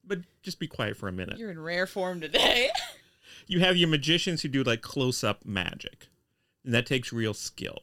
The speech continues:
Speaker 1: And
Speaker 2: Yes.
Speaker 1: then you have your T V magicians, like a David Copperfield, where it's all just huge props, where he'll make the Statue of Liberty disappear,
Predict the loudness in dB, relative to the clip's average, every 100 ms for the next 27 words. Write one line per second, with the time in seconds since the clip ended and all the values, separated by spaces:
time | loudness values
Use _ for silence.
0 | _ -4 0 4 4 2 2 2 0 0
1 | 0 -2 -4 -2 0 0 -2 -2 -4 -4
2 | -6 -4 -4 -6 -2 0 0 -4 -6 -6
3 | -4 -4 -8 -10 -12 -10 -12 -14 _ _
4 | _ _ _ -2 6 8 8 4 2 4
5 | 4 4 2 0 -4 -2 0 0 -2 -8
6 | 0 4 4 2 -8 -10 -12 _ _ _
7 | _ -16 -2 6 6 8 8 8 6 4
8 | 6 4 6 4 6 6 8 6 4 0
9 | -2 0 0 -2